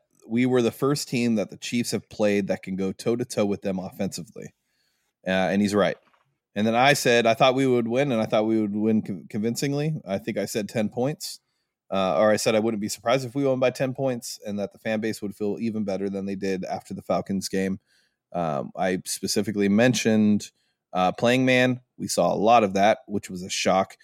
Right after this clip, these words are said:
Um, we established the run. We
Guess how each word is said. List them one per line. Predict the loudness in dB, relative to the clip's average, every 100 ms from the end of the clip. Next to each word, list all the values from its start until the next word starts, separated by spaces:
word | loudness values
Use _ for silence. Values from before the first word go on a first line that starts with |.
| _ _ _
Um, | -4 0 0 -2 -4
we | -6
established | -4 2 4 6 2 2
the |
run. | 4 6 6 2 -4 _ _ _ 2
We | 4 6 4 2